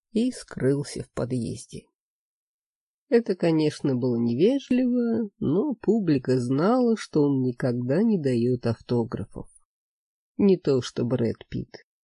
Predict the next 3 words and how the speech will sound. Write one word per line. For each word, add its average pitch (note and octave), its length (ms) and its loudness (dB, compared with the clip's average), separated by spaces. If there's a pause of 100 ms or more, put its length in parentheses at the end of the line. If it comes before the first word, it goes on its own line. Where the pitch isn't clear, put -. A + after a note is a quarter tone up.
(1300)
Фильм D4 360 0
прошел A3+ 560 4
быстро. D#3+ 520 2